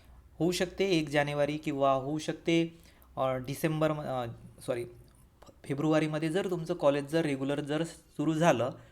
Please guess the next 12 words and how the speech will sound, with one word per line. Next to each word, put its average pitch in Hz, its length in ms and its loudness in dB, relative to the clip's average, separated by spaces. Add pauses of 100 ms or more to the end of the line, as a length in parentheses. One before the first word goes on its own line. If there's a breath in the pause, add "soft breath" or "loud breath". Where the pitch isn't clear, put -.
(140 loud breath)
तर 131 100 -4
तुमची 123 320 -10
परीक्षा 127 460 -2
मात्र 135 340 -4 (200)
ऑफलाईन 117 500 -2
होणार. 117 320 -4 (440)
ठीक 233 140 -4
आहे, 190 100 -6 (440 loud breath)
आता 156 360 2
अजून 143 300 0 (180)
काहीही 143 580 -2
ठरलेलं 120 500 -2